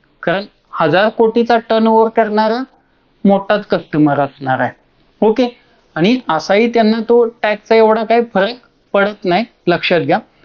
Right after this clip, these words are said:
तर त्याच्यावरती सुद्धा एसटीटी आणला तरी खूप कमी प्रमाणात एसटीटी वाढवतील, असा एक माझा प्राथमिक अंदाज आहे. ही एक गोष्ट तुम्ही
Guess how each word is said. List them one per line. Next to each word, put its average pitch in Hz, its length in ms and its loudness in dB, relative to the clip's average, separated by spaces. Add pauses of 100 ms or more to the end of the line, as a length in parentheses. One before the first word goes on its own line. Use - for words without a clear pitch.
(380)
तर 262 80 2
त्याच्यावरती 254 760 0
सुद्धा 254 460 0
एसटीटी 247 500 0
आणला 220 360 2
तरी 240 280 -4 (100)
खूप 254 260 -2 (320)
कमी 220 240 2
प्रमाणात 233 540 0
एसटीटी 226 760 0
वाढवतील, 196 600 2 (140)
असा 170 240 0
एक 196 160 0
माझा 175 320 0
प्राथमिक 175 720 -2 (140)
अंदाज 160 440 2 (120)
आहे. 160 320 0
ही 165 440 0
एक 165 60 0
गोष्ट 160 460 -2
तुम्ही 214 240 2